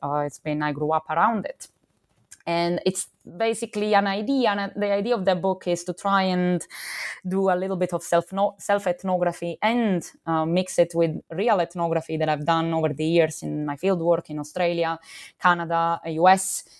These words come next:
including my fieldwork for ports, but always still chasing mafia stuff. <laughs>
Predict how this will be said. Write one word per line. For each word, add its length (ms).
including 520
my 120
fieldwork 420
for 220
ports, 540
but 280
always 400
still 260
chasing 500
mafia 360
stuff. 600
<laughs> 40